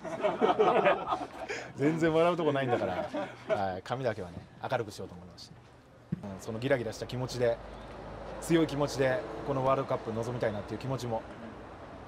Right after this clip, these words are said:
大きくあります。はい。まあ、これまでにないぐらいの危機感は僕はあります。はい。あの、このままいけば、代表チームか、ワールドカップで勝てないと思いますし、三戦全敗っていうのも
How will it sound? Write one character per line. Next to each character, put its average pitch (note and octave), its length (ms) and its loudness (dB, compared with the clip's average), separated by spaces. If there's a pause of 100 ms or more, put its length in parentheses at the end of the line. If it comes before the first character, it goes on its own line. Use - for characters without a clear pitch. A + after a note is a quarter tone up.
(200)
大 C#3+ 120 6
き - 80 -8
く - 80 -4
あ F2+ 40 -4
り F#2 60 -6
ま F#2 120 -10
す。 - 260 -10
は G#2+ 100 -4
い。 F2+ 40 -4 (760)
ま D3+ 120 2
あ、 - 20 -8
こ - 140 2
れ F3 80 6
ま G#3 100 6
で E3 100 4
に C3 60 0
な D3 80 6
い C3+ 40 2
ぐ A#2+ 60 -2
ら A2+ 100 2
い - 20 0
の G2 80 -4
危 - 100 -12
機 - 40 -18
感 G#2+ 200 0
は F2+ 60 -4
僕 F#2 220 -6
は F#2 140 -2
あ F#2+ 40 -4
り G2 60 -6
ま F#2 100 -8
す。 - 240 -16 (300)
は G2+ 140 -2
い。 E2+ 60 -8 (420)
あ B2 160 -2
の、 A#2+ 300 -2
こ D3+ 80 2
の E3+ 80 2
ま E3+ 100 2
ま D#3 80 2
い D3 60 4
け D#3 140 4
ば、 G2+ 220 2 (1600)
代 A#2+ 120 2
表 C3+ 140 0
チ D3 60 -2
ー C3+ 40 0
ム A2 60 -4
か、 A#2+ 100 -4 (120)
ワ B2+ 100 2
ー B2+ 40 2
ル C3 40 -4
ド A#2 40 -6
カ C3 60 -2
ッ A2+ 40 -2
プ - 80 -8
で G2 40 -6
勝 G#2 140 -8
て B2+ 60 -4
な A2 80 -2
い - 20 -10
と G2 80 -8
思 F#2+ 100 -8
い F#2 40 -8
ま F2+ 100 -10
す - 80 -16
し、 E2+ 140 -12 (880)
三 B2+ 260 -2
戦 C3 160 -4
全 B2 220 -2
敗 A#2+ 120 4
っ - 20 -14
て B2+ 120 -8
い B2 40 -2
う - 20 -2
の A#2 80 -2
も F#2 120 -6